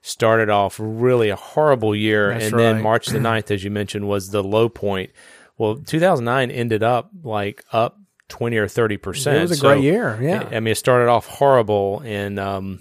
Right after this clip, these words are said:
Speaker 1: I remember I had a client, um, who's still with us today that was investing in two thousand and eight,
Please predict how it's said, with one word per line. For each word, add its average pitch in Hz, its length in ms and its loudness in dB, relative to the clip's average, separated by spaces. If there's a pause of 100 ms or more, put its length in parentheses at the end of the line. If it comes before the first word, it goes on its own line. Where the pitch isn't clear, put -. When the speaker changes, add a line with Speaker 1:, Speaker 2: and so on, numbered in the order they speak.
(140)
Speaker 1:
I 113 60 -2
remember 113 360 0
I 104 40 2
had 107 120 -2
a 98 40 -6
client, 107 580 -4
um, 117 440 -10
who's 107 800 -6
still 120 240 2
with 110 140 2
us 107 140 -4
today 104 260 2
that 104 140 0
was 95 100 -6
investing 104 480 -2
in 101 120 -4
two 107 140 -6
thousand 98 380 0
and 95 100 -6
eight, 98 240 -4